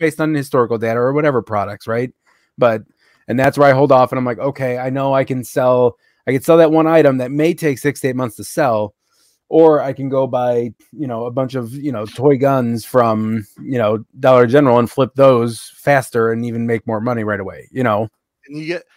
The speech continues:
Speaker 2: one of the things that Josh is really great at, if, uh, you guys look at Josh's channel, is the penny shopping. Jo-, Josh is insane with this penny shopping.
Speaker 1: It's fun, man.
Speaker 2: Explain to, explain to people what that is exactly, Josh.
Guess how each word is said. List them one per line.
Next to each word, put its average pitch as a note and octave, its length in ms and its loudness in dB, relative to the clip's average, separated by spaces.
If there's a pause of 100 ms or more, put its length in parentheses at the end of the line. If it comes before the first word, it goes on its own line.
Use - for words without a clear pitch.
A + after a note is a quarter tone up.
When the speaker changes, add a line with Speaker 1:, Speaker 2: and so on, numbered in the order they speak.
(180)
Speaker 2:
one E3 180 -8
of A3 100 -8
the - 80 -14
things F#3+ 160 -8
that D#3+ 140 -8
Josh D3+ 340 -6
is D3 120 -16
really C#3 260 -8
great C3+ 280 -10
at, A#2+ 280 -8
if, B2 320 -16
uh, A#2+ 260 -12 (180)
you C3 120 -18
guys B2+ 300 -8
look C3+ 180 -12
at C3 100 -14
Josh's A#2+ 460 -10
channel, B2 480 -14
is A#2+ 220 -16
the A#2 120 -18
penny B2+ 280 -14
shopping. A2 420 -18 (1080)
Jo-, D3 240 -6
Josh D#3 400 -4
is C#3+ 140 -12
insane C#3 560 -12
with B2+ 140 -16
this A#2+ 140 -18
penny A#2+ 280 -18
shopping. G#2+ 440 -18 (800)
Speaker 1:
It's - 100 -20
fun, B2 280 0
man. G2 300 -6 (260)
Speaker 2:
Explain F3 400 -12
to, G3 140 -10 (100)
explain F#3 340 -12
to G3+ 100 -18
people F3+ 260 -12
what D3 240 -10
that C3+ 180 -6
is B2+ 160 -8
exactly, G#2+ 460 -18
Josh. G2+ 380 -18